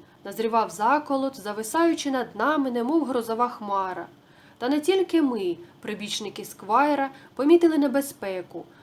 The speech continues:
Довгий Джон переривався, снуючи від гурту до гурту, подаючи слушні поради, власною поведінкою показуючи як найкращий приклад іншим.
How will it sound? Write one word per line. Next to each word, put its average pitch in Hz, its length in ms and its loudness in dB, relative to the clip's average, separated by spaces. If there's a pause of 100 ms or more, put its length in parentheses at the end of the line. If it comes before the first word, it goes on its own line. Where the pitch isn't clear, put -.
(220)
Довгий 214 400 -4
Джон 254 460 -2 (340)
переривався, 247 760 2
снуючи 233 560 -4
від 247 160 -6
гурту 226 480 -4
до 202 160 -8
гурту, 269 640 -4 (300)
подаючи 277 520 2
слушні 277 500 -2
поради, 269 720 2 (340)
власною 302 460 4
поведінкою 262 760 0
показуючи 269 800 -2
як 262 240 -4
найкращий 240 680 -2
приклад 226 480 -6
іншим. 190 580 -8